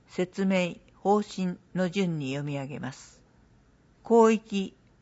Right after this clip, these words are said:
市内全域からの利用を想定した施設。全市で一つ、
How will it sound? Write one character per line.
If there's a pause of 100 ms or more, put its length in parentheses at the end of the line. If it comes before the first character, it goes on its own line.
(680)
市
内
全
域
か
ら
の
利
用
を
想
定
し
た
施
設。 (1160)
全
市
で
一
つ、